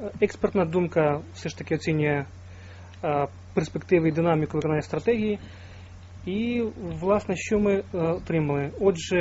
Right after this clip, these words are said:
якщо брати по статевій структурі, то, е, чоловіки і жінки, вони так восприймалися, так, в принципі, як іде, є у нас по статистичним даним в місті Чернігів.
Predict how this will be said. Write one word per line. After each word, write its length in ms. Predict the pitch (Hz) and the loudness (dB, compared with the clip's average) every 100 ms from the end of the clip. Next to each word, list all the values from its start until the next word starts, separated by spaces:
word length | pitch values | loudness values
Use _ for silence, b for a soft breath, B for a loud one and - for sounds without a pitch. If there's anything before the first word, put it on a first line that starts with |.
| 165 | 4
якщо 220 | 160 - | 2 2
брати 240 | 175 175 156 | 4 2 0
по 160 | - | -6
статевій 480 | - 165 175 165 165 | -6 0 0 0 -2
структурі, 420 | 175 160 254 226 - | -6 -4 -2 -2 -4
то, 340 | - 175 160 156 - 160 | 0 4 4 2 -6 -2
е, 220 | 151 147 | 0 -2
чоловіки 760 | - 175 165 165 - 165 139 123 - - - - - | -2 0 2 0 -2 -2 -2 -4 -16 -18 -18 -14 -8
і 60 | 156 | -4
жінки, 380 | 165 180 277 | -2 -2 -2
вони 240 | 240 196 196 - - - - - | 0 0 0 -4 -18 -16 -14 -4
так 140 | 202 185 - 170 147 | -2 -2 -4 -8 -8
восприймалися, 380 | 156 170 170 165 | -6 -2 -2 -2
так, 100 | - | -6
в 40 | |
принципі, 320 | 180 175 - | -6 -6 -4
як 120 | 151 | -4
іде, 160 | 151 170 | -2 -2
є 240 | 160 170 | 0 0
у 40 | 170 | 0
нас 160 | 165 | -2
по 180 | - 156 | -6 -8
статистичним 840 | - - 151 170 160 - 165 160 143 | -8 -10 -10 -10 -10 -8 -4 -2 0
даним 280 | 160 151 | 0 0
в 60 | 147 | -2
місті 200 | 151 151 | -4 -6
Чернігів. 360 | - 143 147 | -8 -12 -10